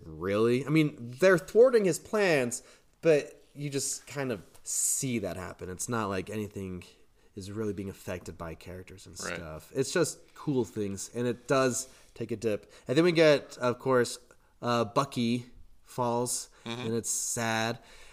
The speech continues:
Speaker 2: Yeah.
Speaker 1: And did you know
Speaker 2: Ish.
Speaker 1: Bucky was like, <laughs> like, was basically Robin to
Speaker 2: Yeah.
Speaker 1: his Batman at first, like a kid?
Speaker 2: Mm-hmm. I
Speaker 1: And
Speaker 2: think
Speaker 1: then
Speaker 2: that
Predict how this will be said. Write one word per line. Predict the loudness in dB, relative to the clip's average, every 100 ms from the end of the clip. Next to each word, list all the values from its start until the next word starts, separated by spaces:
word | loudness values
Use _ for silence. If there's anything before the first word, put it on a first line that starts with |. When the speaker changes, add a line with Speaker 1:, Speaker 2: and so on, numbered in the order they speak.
| -12 -2
Speaker 2:
Yeah. | -2 0 0
Speaker 1:
And | 0 2 2 0 0 -4 -8 -8
did | -4
you | 4
know | 4 6
Speaker 2:
Ish. |
Speaker 1:
Bucky | 4 2 0 2
was | 2
like, | 2 2 0 -4 -6 2 4 4 2 4 4 4 6
<laughs> | 6 8
like, | 4 4 -2 6
was | 6
basically | 8 6 4 0 0
Robin | 4 2 2 -2 -4 -8
to | -6 -6 -8 -20 _ _ 0
Speaker 2:
Yeah. | 4 4
Speaker 1:
his | 2 -4
Batman | -4 -2 -4 -4
at | -6
first, | -2 -2 -2
like | -8
a | -12
kid? | -8 -4 -4 -4 -10
Speaker 2:
Mm-hmm. | -10 -10 -12 -18 -20 -20 _ _ -8 -4
I | -4
Speaker 1:
And | -2
Speaker 2:
think |
Speaker 1:
then | -2 -2
Speaker 2:
that | -4 -8